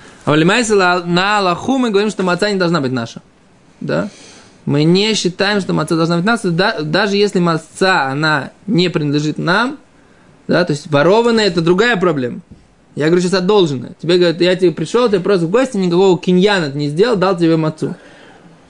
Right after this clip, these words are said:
То все, я разрешил, но киньян, да, приобретение тебе ты не делал. Ты выполнишь этим заповедь мацы.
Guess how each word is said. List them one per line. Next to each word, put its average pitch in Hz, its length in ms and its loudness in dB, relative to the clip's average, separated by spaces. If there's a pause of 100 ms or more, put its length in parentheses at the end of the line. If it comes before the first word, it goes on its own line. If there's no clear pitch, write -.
(140)
То 254 220 4
все, 247 160 0
я 233 140 4
разрешил, 190 480 4
но 185 100 0
киньян, 202 680 0
да, 185 220 0
приобретение 185 680 0
тебе 170 420 0
ты 165 140 -2
не 190 160 2
делал. 160 340 0 (360)
Ты 165 100 2
выполнишь 208 400 2
этим 160 180 -2
заповедь 139 380 -2
мацы. 127 280 -10